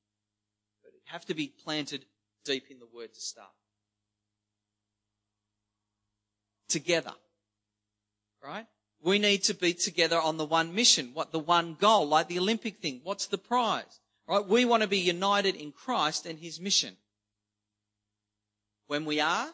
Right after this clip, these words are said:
we see people repenting and turning to Christ in faith. When we are, we'll be longing for God's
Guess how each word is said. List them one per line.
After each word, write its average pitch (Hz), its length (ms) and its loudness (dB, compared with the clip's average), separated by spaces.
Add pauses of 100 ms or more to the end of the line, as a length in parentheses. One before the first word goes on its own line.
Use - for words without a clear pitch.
(960)
we 170 80 -10
see 269 320 -4
people 156 460 -10 (260)
repenting 143 540 -8
and 127 120 -18 (180)
turning 147 320 -8
to - 120 -20 (100)
Christ 123 300 -18
in 120 80 -20 (120)
faith. 101 160 -20 (540)
When 202 200 0
we 196 140 -6
are, 220 420 -2 (220)
we'll 233 300 -2
be 190 140 -4
longing 180 440 -4
for - 180 -10
God's 170 600 -10